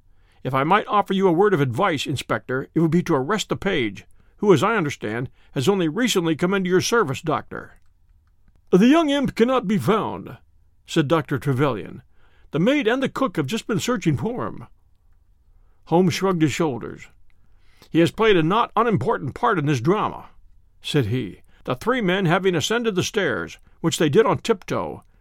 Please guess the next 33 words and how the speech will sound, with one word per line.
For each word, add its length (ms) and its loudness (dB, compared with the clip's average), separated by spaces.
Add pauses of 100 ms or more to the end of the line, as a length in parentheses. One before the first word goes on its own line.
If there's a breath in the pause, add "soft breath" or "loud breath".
(160)
the 140 -12
elder 260 4
man 220 2
first, 440 -2 (300)
the 80 -6
younger 300 2
man 240 2
second, 600 -4
and 160 -2
the 160 -6
unknown 400 2
man 180 0
in 100 0
the 100 0
rear." 580 -2 (840)
"My 240 2
dear 220 6
Holmes!" 520 0 (720)
I 120 4
ejaculated. 760 -2 (800)
Oh, 380 2
there 100 0
could 140 4
be 100 4
no 160 2
question 420 2
as 120 0
to 80 -6
the 100 -2
superimposing 720 2
of 60 4
the 80 -2
footmarks. 600 -4